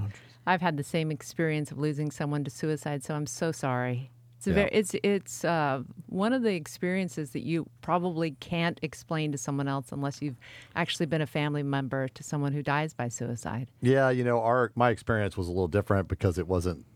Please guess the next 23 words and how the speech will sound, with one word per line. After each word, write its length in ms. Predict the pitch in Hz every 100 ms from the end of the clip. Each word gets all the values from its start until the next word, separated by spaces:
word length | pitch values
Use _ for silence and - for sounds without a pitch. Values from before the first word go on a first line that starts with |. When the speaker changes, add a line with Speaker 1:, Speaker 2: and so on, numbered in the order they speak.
| - _ -
Speaker 3:
overnight, 540 | 104 90 87 90 92 -
one 220 | 90 90
day 420 | 90 90 85 85 76 - -
here 260 | 117 104
and 100 | 92
next 240 | 95 92 -
day 140 | 92
not. 460 | 85 95 87 82 -
I 60 | -
mean, 60 |
Speaker 2:
Right. 140 | 139 131
Speaker 3:
it 20 |
was 60 | 123
a, 20 |
it 80 | 101
was 160 | 95 90
a 80 | 92
slow 300 | - 104 87
death. 440 | 90 78 78 - -
Speaker 2:
Yeah. 420 | 151 139 135 135 - - - -
So 380 | - 277 254 247
Speaker 3:
Hmm. 120 | - 107
Speaker 2:
w-, 200 | 123